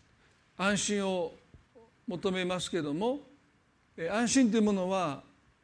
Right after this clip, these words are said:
まあ、環境に依存しているということで、安心を求めること自体は悪くないんですけども、なかなか安心を見出せないでいるこのような状況下で安心を求めすぎますと、私たちは、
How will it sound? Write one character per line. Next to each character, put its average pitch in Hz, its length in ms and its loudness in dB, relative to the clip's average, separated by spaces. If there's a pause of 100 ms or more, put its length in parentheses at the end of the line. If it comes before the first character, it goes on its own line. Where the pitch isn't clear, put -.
(140)
ま 185 120 -6
あ、 - 20 -8
環 220 240 0
境 220 160 4
に 214 80 4
依 208 40 0
存 233 200 4
し 156 60 -4
て 233 100 -2
い - 20 2
る 240 120 2
と - 80 -2
い 175 40 4
う - 20 -2
こ 156 100 -2
と 139 120 -4
で、 139 220 -4 (2000)
安 185 160 -2
心 185 140 0
を - 20 4
求 208 260 4
め 208 220 6
る 208 260 2
こ 240 120 -2
と 220 120 2
自 220 140 0
体 254 180 6
は 220 80 6
悪 220 140 2
く 202 100 0
な 226 160 4
い 226 40 2
ん - 20 2
で 190 100 4
す 131 120 -6
け 165 100 -6
ど 151 120 -6
も、 202 300 -2 (880)
な 208 120 -4
か 214 80 -2
な 196 160 -2
か 190 380 0
安 190 160 -4
心 190 220 -2
を - 20 0
見 190 160 0
出 202 120 2
せ 196 140 -4
な 220 180 0
い 202 80 2
で 165 160 2
い 165 60 4
る 160 280 -2
こ 208 80 -8
の 202 80 -4
よ 190 60 -6
う 180 40 -6
な 165 80 -2
状 180 180 0
況 165 240 -2
下 151 160 -6
で 170 300 -2 (320)
安 185 200 -4
心 175 320 -2
を 170 180 -4 (160)
求 185 240 -4
め 185 160 -4
す 180 140 -6
ぎ 180 80 -4
ま 175 140 -6
す - 140 -12
と、 190 300 -2 (380)
私 175 360 -6
た 156 80 -8
ち 180 120 -4
は、 165 260 0